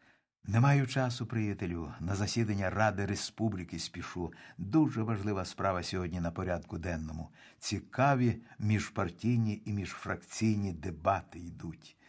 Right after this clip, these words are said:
Я добре знав Красовського, щоб не помітити іронії, з якою він говорив.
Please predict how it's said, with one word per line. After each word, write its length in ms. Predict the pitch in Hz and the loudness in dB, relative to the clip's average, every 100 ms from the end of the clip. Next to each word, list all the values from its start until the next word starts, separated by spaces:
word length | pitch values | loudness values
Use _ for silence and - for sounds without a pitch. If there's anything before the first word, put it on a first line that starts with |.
| - _ _ _ _ _ - | -20 _ _ _ _ _ -2
Я 160 | 123 | 0
добре 320 | 151 165 113 82 | 4 2 0 -4
знав 300 | 82 80 73 | -2 -4 -4
Красовського, 760 | 87 - 85 73 - - 82 | -10 -6 -6 -6 -8 -8 -8
щоб 320 | 78 - 80 | -8 -10 -6
не 120 | 87 82 | -4 -4
помітити 600 | 85 90 107 104 - 87 | -2 -2 -2 -4 -8 -6
іронії, 680 | 85 82 101 110 101 87 78 | -4 -2 2 4 2 -2 -6
з 120 | 80 | -10
якою 460 | 82 - 98 87 | -10 -4 -2 -2
він 220 | 82 87 82 | -4 -4 -6
говорив. 640 | 82 82 80 73 73 | -6 -8 -8 -10 -10